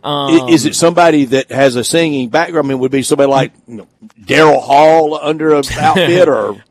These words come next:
Speaker 1: Uh, well, so sometimes, so, like, I know, like, um, like, uh, T-Pain won it one year, um, and obviously he's a, he's a singer, but, like, also, like, Victor Oladipo has been on it. Um,
Speaker 2: Oh, really?
Speaker 1: Yeah, there's been some other athletes, I think, that have been on it as well, but I know,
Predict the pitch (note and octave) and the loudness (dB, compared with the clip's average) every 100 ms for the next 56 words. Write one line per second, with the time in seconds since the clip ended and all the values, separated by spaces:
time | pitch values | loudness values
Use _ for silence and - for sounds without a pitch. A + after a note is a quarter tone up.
0 | C3+ D3 D3 C#3+ F3 G3+ G3+ F#3+ A3+ A3+ | -4 -2 -2 -4 -4 -4 -4 -2 0 0
1 | G#3 D3+ C3+ E3 D#3+ E3+ F3 F#3 F3 D3+ | -4 -8 -8 -4 -2 -2 2 2 2 -2
2 | - D3 C#3 B2+ A#2+ G#2+ A#2 F#2+ - - | -2 -4 -4 -8 -12 -12 -12 -14 -18 -10
3 | C3 - - F#3 - F3+ F3+ F3 E3 E3 | -10 -10 -10 -10 -6 -4 -2 -4 -4 -4
4 | E3+ D3+ D#3+ E3 E3 E3+ E3+ E3 E3 E3 | -4 -4 -4 -4 -4 -4 -2 0 0 -2
5 | C#3+ C3+ C3 B2+ C#3 C#3 C#3+ B2+ D3 C#3+ | -6 -8 -8 -6 -6 -6 -10 -12 -8 -8
6 | C3+ D3 C3 C#3+ C3 - D3 D3 D3 C#3+ | -6 -6 -6 -10 -10 -10 -8 -8 -8 -6
7 | C#3+ D3 E3+ E3+ D#3 B2 E3 E3+ F3+ E3+ | -6 -2 -4 -4 -10 -8 -8 -4 -2 -2
8 | C#3+ B2+ E3+ F3 E3+ F3 E3+ D#3+ D3+ E3 | -4 -6 -6 0 2 2 -2 -6 -4 -4
9 | E3 E3 E3 E3 E3 E3 - C3 C3 B2 | -2 -2 -2 -4 -6 -8 -14 -10 -10 -8
10 | A#2 G#3+ E3+ G4 - - _ B2+ D#3 E3 | 0 4 4 2 -4 -10 _ -4 -2 0
11 | E3 D#3+ D#3+ G#3 E3+ D#3 E3 D#3 C3 C3+ | -2 -4 -6 -8 -4 -4 -2 -4 -4 -8
12 | - C#3 A#2 - C3 C#3 C3 B2 A#2 A#2+ | -8 -12 -10 -12 -12 -12 -12 -12 -12 -12
13 | A#2+ A#2+ A2 G#2+ B2 B2+ A#2 G#2+ B2+ C#3 | -10 -10 -12 -12 -8 -8 -6 -8 -6 -4
14 | F3 F#3+ E3+ | -2 -2 -2